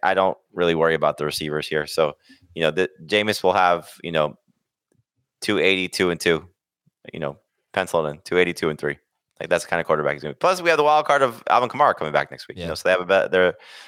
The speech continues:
Speaker 1: their best running game to date should happen starting in week four and beyond.
Speaker 2: I'm gonna ask you about the Packers because we talk about the Commanders spreading the ball around, but, you know, last week I was obsessed with Romeo Doubs, telling everybody to start Romeo Doubs. He had a terrible game.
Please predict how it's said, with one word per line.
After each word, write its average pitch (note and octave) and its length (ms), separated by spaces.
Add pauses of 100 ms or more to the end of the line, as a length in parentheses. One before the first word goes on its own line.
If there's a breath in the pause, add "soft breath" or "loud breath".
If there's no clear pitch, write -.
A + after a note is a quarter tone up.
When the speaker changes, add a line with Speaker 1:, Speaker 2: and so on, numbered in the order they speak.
(140 loud breath)
Speaker 1:
their F2 100
best G2+ 260
running G2+ 360
game E2+ 380 (520 soft breath)
to - 80
date F#2+ 320
should - 160
happen E2 280
starting D#2+ 300
in D#2 100
week D#2+ 140
four D#2+ 140
and D#2 60
beyond. D2+ 180 (1000)
Speaker 2:
I'm C#3 120
gonna D#3 100
ask C#3+ 100
you D3+ 40
about B2 120
the A2+ 80
Packers G2+ 440
because G2+ 240
we A#2 100
talk C3+ 240
about A#2 280
the G#2 100
Commanders A2+ 580
spreading G#2 360
the G2+ 60
ball F#2+ 300
around, F2+ 340
but, F2 200
you G#2 40
know, F#2+ 60
last B2+ 360
week C3 180
I G#2 120
was G2+ 380
obsessed - 500
with B2 140
Romeo A2 320
Doubs, G2 480
telling A2+ 280
everybody A#2+ 280
to B2 60
start C3+ 260
Romeo A2+ 300
Doubs. F#2 300
He G2 40
had F2+ 80
a - 40
terrible F#2+ 360
game. F2+ 240